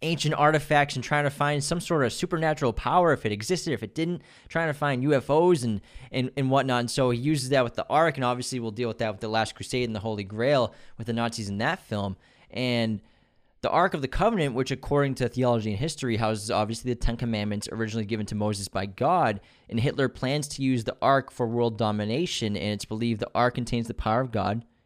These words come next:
and the army who possesses it would be invincible. But the reason why Hitler's not in the film or at the end is because, uh, I can't remember his name, the person who's in charge, the Nazi,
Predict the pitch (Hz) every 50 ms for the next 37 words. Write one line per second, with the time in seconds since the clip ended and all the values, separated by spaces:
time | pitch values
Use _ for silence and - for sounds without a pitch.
0 | _ _ - 113 113 110 107 - - 139 147 147 147 139 120 120 107 117 107 -
1 | 156 190 185 - 120 107 104 104 - _ - _ - 113 110 104 113 110 101 104
2 | 104 139 170 - - 110 95 104 101 98 - - - - - - - - 135 135
3 | - 117 135 127 151 151 131 139 135 131 131 120 127 139 123 135 127 113 127 123
4 | 117 110 113 113 - - 135 139 135 123 120 113 113 110 - 117 123 135 135 117
5 | 101 101 113 107 - 120 110 107 98 - - - - _ _ _ - 117 117 110
6 | 107 - - - - - 127 123 117 113 110 104 98 113 117 113 110 - - 113
7 | 107 - 107 98 95 95 90 - - 135 131 127 113 110 98 110 104 110 123 127
8 | 123 - 107 104 98